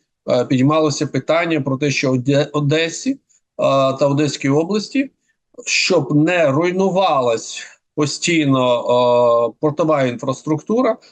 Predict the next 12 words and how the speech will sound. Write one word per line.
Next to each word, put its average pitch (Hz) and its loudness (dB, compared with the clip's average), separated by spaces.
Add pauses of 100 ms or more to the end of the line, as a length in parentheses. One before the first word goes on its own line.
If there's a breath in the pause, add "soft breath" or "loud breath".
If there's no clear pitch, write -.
(140 soft breath)
та 165 -4
щоб 160 0
зерновий 170 0
коридор, 139 -2
він 139 0
працював, 143 -2
е, - -2 (140)
потрібна 202 -2
відповідна 151 0 (140)
П 135 0
П 127 -4
О. 107 -4